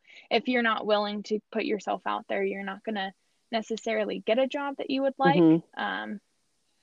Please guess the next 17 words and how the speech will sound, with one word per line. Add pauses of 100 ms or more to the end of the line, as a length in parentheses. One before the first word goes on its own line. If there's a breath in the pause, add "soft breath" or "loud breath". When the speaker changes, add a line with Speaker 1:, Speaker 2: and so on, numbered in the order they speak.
(260)
Speaker 1:
but
a
lot
of,
a
lot
of
the
people
that
I
know
ended
up
just
filming (100)
for